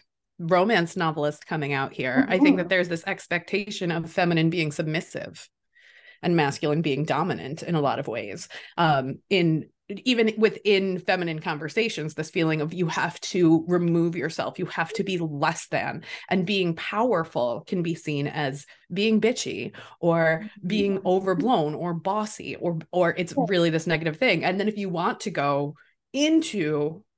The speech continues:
Speaker 1: being powerful, then you have to be like, "Girl boss," right? You know, like, that sort of over feminized
Speaker 2: Mm-hmm.
Speaker 1: caricature of power.
Speaker 2: Yeah. And there is, so I have an, a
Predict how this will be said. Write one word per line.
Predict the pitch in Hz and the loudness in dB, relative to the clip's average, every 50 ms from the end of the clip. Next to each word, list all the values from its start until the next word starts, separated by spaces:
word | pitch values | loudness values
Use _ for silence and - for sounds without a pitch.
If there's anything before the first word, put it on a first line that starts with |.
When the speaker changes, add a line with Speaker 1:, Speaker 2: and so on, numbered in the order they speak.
| _ _ _ _ _ _ - | _ _ _ _ _ _ -10
Speaker 1:
being | 175 208 214 180 170 165 | -4 -2 0 0 0 -2
powerful, | - - - 285 320 330 247 196 - - 175 165 170 | -4 -6 -4 -2 0 2 2 0 0 0 -2 0 0
then | 190 196 | 0 0
you | 202 | 0
have | 190 202 196 - | 0 -2 -4 -4
to | 208 | -2
be | 214 220 | -2 0
like, | 214 226 233 - _ _ | 0 -2 -4 -10 _ _
"Girl | - 508 440 403 381 359 359 | 4 6 8 8 10 8 8
boss," | 269 294 277 226 202 196 220 240 285 - - | 8 6 6 6 4 4 2 0 -4 -6 -4
right? | 226 196 170 180 208 247 - | 0 2 4 4 4 2 2
You | 240 233 | 0 2
know, | 220 226 220 | 2 4 4
like, | 226 220 202 208 | 4 2 0 -2
that | - 202 202 202 - | -2 -4 -4 -4 -6
sort | - 214 208 202 | -8 -6 -4 -4
of | 196 185 - - - - _ _ _ - | -4 -4 -6 -10 -18 -20 _ _ _ 4
over | - 254 262 269 269 269 233 254 254 233 226 214 202 196 | 4 4 6 4 2 2 2 2 4 4 4 4 2 0
feminized | - - - 233 214 202 208 196 196 185 175 170 165 160 160 170 185 233 214 - - - - _ _ _ _ _ _ _ _ _ _ - | -4 -4 0 2 2 2 2 2 2 2 2 2 2 2 0 -2 -4 -6 -10 -10 -14 -16 -20 _ _ _ _ _ _ _ _ _ _ -8
Speaker 2:
Mm-hmm. | - 196 190 202 202 196 196 | -8 -6 -4 -2 -2 -2 -2
Speaker 1:
caricature | 214 - 262 285 339 349 302 - 226 220 - - - - 156 90 85 - - - - - _ - | -2 0 2 2 2 2 2 0 -2 -2 -2 -4 -4 -4 -4 -4 -4 -6 -10 -12 -14 -16 _ -4
of | - 185 165 - | -2 -2 -2 -2
power. | - - - - 151 135 139 - - - - - - - - - _ _ _ _ - | -6 -8 -4 -2 -2 -2 -2 -4 -4 -6 -8 -8 -10 -16 -20 -20 _ _ _ _ -4
Speaker 2:
Yeah. | - 349 339 294 - - | -2 0 2 4 4 6
And | 311 311 320 | 6 6 6
there | 330 330 | 6 6
is, | - - 339 339 - - 262 - | 4 4 2 2 0 -4 -2 4
so | - 294 277 | 6 8 8
I | 254 240 | 8 6
have | 262 285 320 359 403 | 4 2 0 2 0
an, | 359 285 269 | 0 2 4
a | 240 233 | 4 4